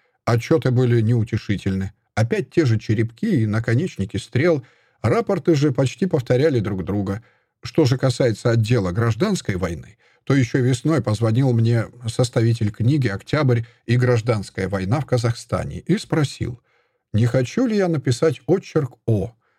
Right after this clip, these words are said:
И тут он назвал фамилию одного из первых членов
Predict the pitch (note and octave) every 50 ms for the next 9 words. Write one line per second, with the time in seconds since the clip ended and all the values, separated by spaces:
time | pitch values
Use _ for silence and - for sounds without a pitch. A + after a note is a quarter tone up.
0 | _ _ _ _ _ _ _ _ _ - A2+ A#2 - C#4 - A#3 G3+ F3+ F3 D#3+
1 | C#3 D3 E3 D3+ B2 - D#3 D3 E3 G#3+ G3+ D3 C#3+ C#3 B2+ B2+ C#3 C#3 D3 E3
2 | D3+ C3 - - _ - F3 D3+ G#2+ G2 G2+ - - - - - C#3 F#3+ G3+ F3
3 | E3 D3